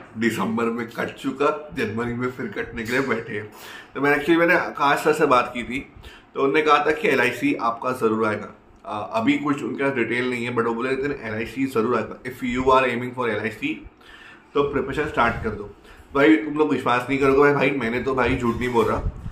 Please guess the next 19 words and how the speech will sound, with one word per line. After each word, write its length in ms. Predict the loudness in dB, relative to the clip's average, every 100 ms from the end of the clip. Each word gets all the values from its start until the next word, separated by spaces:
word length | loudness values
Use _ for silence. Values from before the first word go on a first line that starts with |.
| -14 -18 -18 -16
जिस 220 | 2 4
दिन 160 | 6 6
आकाश 320 | 6 4 2
सर 120 | 2
ने 100 | 0
नवंबर 340 | 2 2 2 2
में 120 | 0
कहा 180 | 0 0
था 120 | 2
एलआईसी 340 | 4 2 2
आएगा, 300 | 2 2 -2 -6 -14 -4
मैं 200 | -2 0
तब 160 | 0 0
से 140 | 2
start 340 | 4 4 4
कर 100 | 0
दिया 160 | 0 0
प्रिपरेशन 380 | -6 -10 -8 -6
करना, 240 | -6 -8